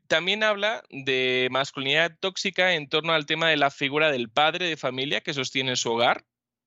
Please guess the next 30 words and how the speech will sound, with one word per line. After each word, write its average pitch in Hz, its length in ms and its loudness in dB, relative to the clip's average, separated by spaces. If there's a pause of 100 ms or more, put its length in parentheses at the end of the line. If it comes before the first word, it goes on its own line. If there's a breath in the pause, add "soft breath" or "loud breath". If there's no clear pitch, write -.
(340)
lo 120 180 -2
que 120 360 2
se 123 140 0
denomina 120 480 2
la 117 240 6
heteronormatividad. 113 1400 2 (920 loud breath)
Entonces, 139 640 2
pues, 117 440 -4
un 131 200 0
hombre 131 540 4
padre 127 300 2
de 127 60 -2
familia 127 600 -2
que 120 100 -6
no 113 140 -4
quiera 117 320 -2
ser 127 340 2
tóxico, 196 640 0 (380 loud breath)
en 120 180 0
función 123 400 0
de 151 180 4
esto, 190 460 0 (220)
eh, 117 300 4
lo 123 200 2
que 131 100 2
debería 139 460 4
hacer 180 320 2
es, 202 400 2 (220 loud breath)
eh, 123 220 0
simplemente 139 1000 0